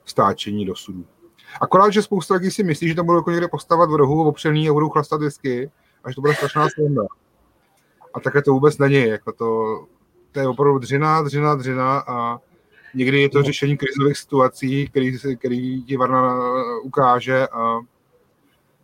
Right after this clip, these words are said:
Speaker 1: takže je to opravdu velmi složitá věc.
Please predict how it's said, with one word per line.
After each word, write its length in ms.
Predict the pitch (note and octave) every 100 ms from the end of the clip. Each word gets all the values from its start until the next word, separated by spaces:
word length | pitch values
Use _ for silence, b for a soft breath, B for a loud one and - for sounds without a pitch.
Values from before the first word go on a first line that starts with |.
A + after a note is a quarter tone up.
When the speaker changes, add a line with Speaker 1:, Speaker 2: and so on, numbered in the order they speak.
| _ _
Speaker 1:
takže 220 | A2+ A2+
je 60 | A#2+
to 120 | C3
opravdu 460 | A#2+ C3 B2+ A2 A2
velmi 280 | B2 A#2+ A#2+
složitá 500 | - B2 A#2 A#2 A2+
věc. 400 | F#2+ - -